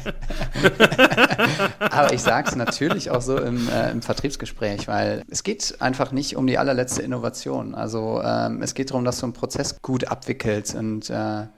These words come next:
ja, ich glaube, du wirst mir da zustimmen, Jens, weil, äh, ich glaube, nichts anderes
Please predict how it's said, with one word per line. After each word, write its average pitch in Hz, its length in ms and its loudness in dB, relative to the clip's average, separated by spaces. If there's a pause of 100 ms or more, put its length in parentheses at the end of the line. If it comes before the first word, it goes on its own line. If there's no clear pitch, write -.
(280)
ja, 113 260 0 (440)
ich 123 140 -14
glaube, 127 220 6
du 123 300 0
wirst 123 440 0
mir 143 80 2
da 120 140 6
zustimmen, 131 400 -2
Jens, 127 340 -2
weil, 123 540 0
äh, - 40 -2
ich - 60 -8
glaube, 123 240 2
nichts 127 160 -4
anderes 135 360 0